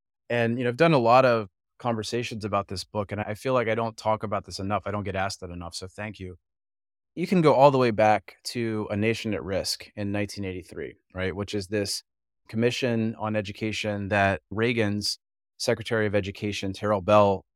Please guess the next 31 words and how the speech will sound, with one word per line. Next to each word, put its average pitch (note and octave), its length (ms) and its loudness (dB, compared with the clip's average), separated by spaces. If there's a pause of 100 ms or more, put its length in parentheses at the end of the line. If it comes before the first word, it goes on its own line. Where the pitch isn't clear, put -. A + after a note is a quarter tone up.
convened, A2 480 -2 (240)
actually D#3+ 280 2
because C#3 200 0
he B2+ 80 2
wanted B2+ 200 4
to A2 60 2
save B2+ 280 0
the A#2 80 0
Department A#2 380 4
of A2 60 0
Education G2+ 580 -2
because G2 520 -4
Reagan G#2 300 -2
wanted F#2 180 -4
to - 80 -6
axe G#2 240 -6
it. E2+ 120 -14 (840)
And, C3 400 4 (280)
you D3 100 2
know, A#2+ 300 6
what C3 140 0
it B2+ 80 0
essentially E3+ 440 2
argues C3 560 2
is A#2 180 -6
that A2+ 280 4 (200)
it's - 140 -12
nineteen C#3 260 0
eighty-three. G2 500 -4 (960)
You've A#2 200 -2
got, A2+ 280 4